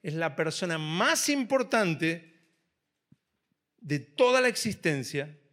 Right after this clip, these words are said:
Dios es la persona más importante de la iglesia, Dios debe ser la persona más importante de tu vida y de tu familia, Dios es la persona importante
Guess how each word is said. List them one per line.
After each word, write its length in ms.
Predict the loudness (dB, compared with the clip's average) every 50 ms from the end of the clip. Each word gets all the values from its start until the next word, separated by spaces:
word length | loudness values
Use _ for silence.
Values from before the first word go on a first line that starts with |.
| _ _ -8
Dios 420 | -2 2 4 4 4 2 2 0
es 60 | 0 2
la 160 | 0 0 2
persona 360 | 2 0 0 0 0 -2 -2
más 460 | -2 -2 0 2 2 2 2 0 -2
importante 800 | -4 -4 -2 0 0 0 2 2 0 0 0 0 -2 -2 -2 0
de 140 | 2 2 2
la 120 | 2 2
iglesia, 600 | 0 0 0 0 -2 -2 -4 -4 -6 -6 -8 -10 -14 _ _ _ _ _ _ _
Dios 280 | -2 2 2 2 2 2
debe 320 | 4 4 6 6 6 4
ser 220 | 4 4 4 4 4
la 220 | 4 2 2 2
persona 320 | 2 0 0 0 -2 -2 -2
más 240 | -2 -2 -2 -2
importante 580 | -4 -4 -4 -4 -4 -2 -2 -2 -2 0 0 0
de 120 | 0 0
tu 140 | 0 -2 -2
vida 240 | 0 2 2 2 2
y 60 | 2
de 100 | 0 0
tu 140 | -2 -4 -2
familia, 520 | 0 0 0 0 0 0 -2 -4 -6 -8 -10 _ _ _ _ _ _ _ _ _ _ _ _ _ _ _ _ _ _ _ _ _ _
Dios 500 | 0 4 6 8 8 6 4 2 0 -2
es 100 | -2 -2
la 200 | 0 -2 -2 0
persona 440 | 0 0 2 2 0 0 -2 -2 -4
importante 920 | -4 -6 -6 -2 -2 -2 -2 -2 -2 -4 -4 -4 -8 -10 -12 -12 -14 -16